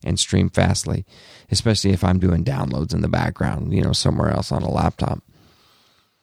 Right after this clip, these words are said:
But I kinda want it all, and it makes me wonder if any one of these products will get there. Now, Kevin,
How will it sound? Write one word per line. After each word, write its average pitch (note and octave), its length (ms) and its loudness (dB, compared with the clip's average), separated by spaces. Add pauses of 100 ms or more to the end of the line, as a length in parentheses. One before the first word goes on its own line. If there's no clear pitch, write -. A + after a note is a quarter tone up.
(260)
But A#2 120 2
I A#2 60 4
kinda C3+ 380 2
want E2+ 220 4
it - 180 0
all, F2+ 540 2 (100)
and G2 100 2
it F2+ 100 2
makes G2+ 280 0
me A#2 140 4
wonder G2+ 520 4
if G2 280 0
any B2 260 2
one A2 240 2
of G2 140 0
these G2+ 240 0
products F#2+ 600 0
will F#2+ 440 0
get - 380 0
there. - 460 -2 (300)
Now, G2 140 4
Kevin, A#2 480 2